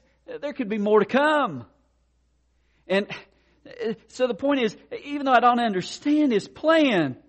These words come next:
I know I can trust him. Fifteen through seventeen,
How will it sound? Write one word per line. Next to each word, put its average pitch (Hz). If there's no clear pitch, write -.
I 185
know 254
I 214
can 131
trust 196
him. 190
Fifteen 262
through 214
seventeen, 170